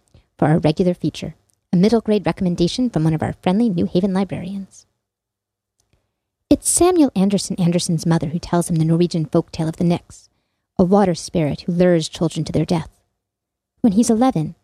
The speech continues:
she leaves him. For twenty-three years, there is silence. Then Samuel, now a college professor and failed novelist, who too often retreats into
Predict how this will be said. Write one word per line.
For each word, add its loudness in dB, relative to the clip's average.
she -2
leaves 2
him. -10
For 0
twenty-three 2
years, -2
there 2
is 2
silence. -4
Then 6
Samuel, 0
now 4
a -2
college 0
professor -4
and -2
failed 0
novelist, -2
who 2
too 0
often 0
retreats -2
into -2